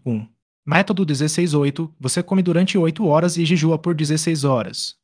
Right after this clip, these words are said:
É tipo uma festa de comida, mas com um horário de fechamento bem rigoroso. Dois. Método cinco dois, você come normalmente por cinco dias e limita a ingestão de calorias a quinhentos menos seiscentos calorias em dois dias.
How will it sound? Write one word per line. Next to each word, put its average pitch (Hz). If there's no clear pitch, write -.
É 151
tipo 185
uma 165
festa 156
de 165
comida, 127
mas 165
com 202
um 196
horário 147
de 143
fechamento 175
bem 160
rigoroso. 143
Dois. 127
Método 165
cinco 160
dois, 143
você 156
come 190
normalmente 180
por 190
cinco 170
dias 170
e 202
limita 196
a 185
ingestão 190
de 180
calorias 185
a 190
quinhentos 170
menos 165
seiscentos 190
calorias 180
em 156
dois 175
dias. 123